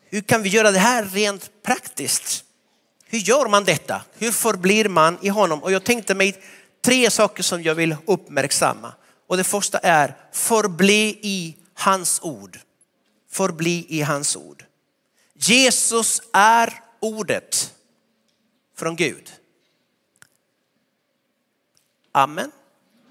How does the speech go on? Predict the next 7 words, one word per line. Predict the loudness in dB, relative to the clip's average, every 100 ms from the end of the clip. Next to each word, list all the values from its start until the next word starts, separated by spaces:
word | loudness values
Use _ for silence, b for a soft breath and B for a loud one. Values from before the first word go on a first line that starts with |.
| _ _
Ja, | 0 0 0
amen. | 0 0 -2 -12 -8
Ja. | -8 -8 _ _ B B B B B
Han | 4 4 4 2
är | 4 6 4 2 -2 -10 -20 _ _ 0
livets | 4 4 4 2 0 -2
ord. | -2 -4 -8 -12